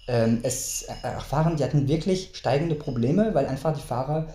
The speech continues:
sehr, sehr oft Unfälle hatten. Selbst, selbst wenn es keine Unfälle mit, äh, Autoverkehr hatte oder was auch immer, die Fahrzeuge waren sehr oft beschädigt. Und es hatte, die hatten irgendwann gemerkt, sie hatten zu hohe Kosten,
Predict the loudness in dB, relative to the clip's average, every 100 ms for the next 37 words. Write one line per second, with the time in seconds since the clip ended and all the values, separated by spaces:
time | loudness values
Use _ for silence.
0 | -16 -12 0 0 2 -2 -2 0 0 2
1 | 2 2 0 -2 0 0 -2 -2 0 4
2 | 6 4 0 -8 -6 0 4 4 6 6
3 | 6 6 -4 -10 -6 -8 -4 -4 0 0
4 | 0 -2 2 2 2 -2 -4 -2 -2 -2
5 | -2 -4 -2 0 0 -2 -14 -16 -14 -2
6 | -2 2 2 2 0 0 -2 -4 -4 -4
7 | -2 0 0 -2 -8 -20 -20 -20 -20 -8
8 | 0 0 0 -4 -10 -6 -2 2 4 4
9 | 2 0 2 2 4 4 4 2 2 4
10 | 4 2 -6 -6 -4 0 4 4 2 -6
11 | _ -20 -20 -12 -6 -4 -2 0 4 4
12 | 4 0 -2 -2 -2 0 -2